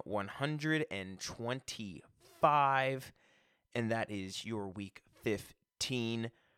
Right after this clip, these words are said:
review. Saw the season come to an end for your boy, Team Fairlife, and for Tim, and we see Aaron and Steven move on to challenge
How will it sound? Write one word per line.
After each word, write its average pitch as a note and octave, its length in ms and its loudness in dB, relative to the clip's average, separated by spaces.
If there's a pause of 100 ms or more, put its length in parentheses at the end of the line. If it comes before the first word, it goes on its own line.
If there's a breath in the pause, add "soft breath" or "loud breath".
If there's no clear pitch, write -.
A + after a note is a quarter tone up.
(160)
review. A#2 560 2
Saw B2+ 420 8
the G#2+ 100 -2
season D3+ 460 -2
come A#2 260 0
to G#2 200 -2
an G2 100 -4
end F#2+ 180 -6
for - 120 -8
your G2 160 -4
boy, F#2+ 560 -2 (100)
Team F#2+ 220 -8
Fairlife, F#2 680 -4
and C#3+ 340 4
for A#2 120 -6
Tim, G2 520 -4 (300 soft breath)
and G#2 100 -6
we G2+ 80 -2
see - 320 -6
Aaron A2+ 380 -2
and F#2+ 220 -8
Steven F#2+ 560 -6
move F3 400 12
on G#2 420 6 (400 soft breath)
to A2+ 180 4
challenge G#2 720 2